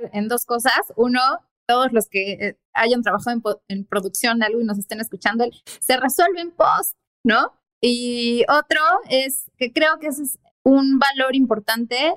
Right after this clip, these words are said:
de tener a un productor en tu agencia, porque tu agencia te conoce y a veces se acuerda de cosas que ya sabe que vas a necesitar, que vas a pedir y que a lo mejor en ese momento no lo hiciste.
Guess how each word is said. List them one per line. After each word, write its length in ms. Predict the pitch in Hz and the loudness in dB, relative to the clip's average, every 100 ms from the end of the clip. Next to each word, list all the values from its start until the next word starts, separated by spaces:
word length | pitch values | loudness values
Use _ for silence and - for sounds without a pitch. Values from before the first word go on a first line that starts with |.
| - | -6
de 280 | 208 220 | -4 -4
tener 500 | 214 226 240 240 247 - | 0 2 2 2 -4 -4
a 220 | 226 226 | -2 0
un 240 | 226 233 | 2 2
productor 560 | 247 254 233 _ 220 240 | 4 0 -2 _ 0 2
en 140 | 233 | 0
tu 80 | 220 | -4
agencia, 560 | 190 - 226 202 - - | -6 -6 -8 -8 -14 -14
porque 420 | 208 208 208 208 - _ _ - | -14 -8 -6 -6 -12 _ _ 0
tu 80 | |
agencia 440 | 240 226 277 269 277 277 | 0 4 4 4 2 -4
te 100 | 220 | -2
conoce 480 | 185 202 220 - - - _ _ - | 0 0 -2 -4 -12 -20 _ _ -2
y 120 | 214 | 2
a 100 | 214 | 2
veces 500 | 226 247 262 262 - _ _ _ | 2 -2 -4 -6 -10 _ _ _
se 120 | - 233 | -2 -2
acuerda 460 | - 269 269 269 | 2 2 2 -2
de 140 | 254 214 | -4 0
cosas 760 | 240 233 254 247 339 - - _ _ | 0 0 -2 0 -2 -4 -12 _ _
que 260 | 208 208 208 | 0 0 2
ya 140 | 262 294 - | 2 2 0
sabe 480 | 247 240 262 392 - | 0 0 -2 -6 -2
que 180 | 240 214 | -2 0
vas 240 | 254 254 | -2 0
a 60 | 277 | 0
necesitar, 680 | 254 - 202 202 233 233 233 | 0 -4 -14 -4 0 0 -2
que 100 | 233 | 2
vas 220 | 254 262 | 2 2
a 100 | 277 | -2
pedir 320 | 240 202 233 | 0 -2 -2
y 60 | 247 | 0
que 100 | 254 | 0
a 40 | |
lo 80 | 254 | 2
mejor 280 | 254 269 294 | 2 2 0
en 120 | 294 | 0
ese 140 | 285 277 | -6 0
momento 340 | 262 247 247 | 2 2 0
no 160 | 247 247 | 0 0
lo 80 | 247 | 2
hiciste. 520 | 247 262 240 - 185 | 0 -4 -10 -8 -10